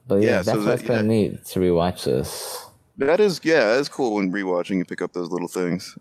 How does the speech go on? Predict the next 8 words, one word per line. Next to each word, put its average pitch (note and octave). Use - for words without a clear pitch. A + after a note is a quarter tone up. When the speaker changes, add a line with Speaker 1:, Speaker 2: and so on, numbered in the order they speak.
Speaker 2:
Um, F2+
Speaker 1:
And G#2+
I, A#2
I B2
never D3
realized A2
how E2+
fucking D#2+